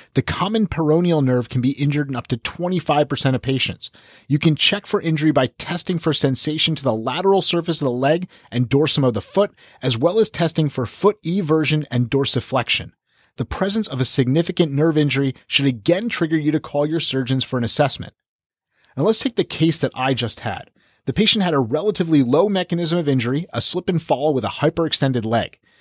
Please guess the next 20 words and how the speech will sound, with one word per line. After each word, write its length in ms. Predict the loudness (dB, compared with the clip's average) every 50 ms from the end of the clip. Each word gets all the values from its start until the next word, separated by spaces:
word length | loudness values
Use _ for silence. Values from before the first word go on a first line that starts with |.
| _ _ -8
On 160 | -4 -2 0
exam, 440 | 2 2 2 4 4 4 2 2 2
there 100 | 2 4
was 220 | 4 2 0 -2 -6 -4
a 100 | -4 -4
clear 440 | -4 -6 -10 -6 -6 -4 -4 -4
deformity 460 | -2 -2 -2 -2 -2 -2 0 2 2 2
of 80 | 2
the 60 | 2
knee, 360 | 2 0 2 0 -2 -2 -6 -12 _ _ _ -6
but 160 | -4 -4 -2
sensation 640 | -2 0 0 0 0 0 -2 -2 -2 -2 -2 -2 -2
and 180 | -2 -2 -2
distal 360 | -2 -2 -2 0 0 -2 -2
pulses 420 | -2 -4 -6 -4 -2 -2 -2 -2 0
were 100 | -2 -2
both 300 | 0 0 0 -2 -2 -4
intact. 560 | -6 -6 -4 -2 -2 -2 -2 -4 _ -20 -20 _ _ _ _ _ _ _ _ -10
A 80 | -10 -10
quick 380 | -2 2 2 2 2 2 -6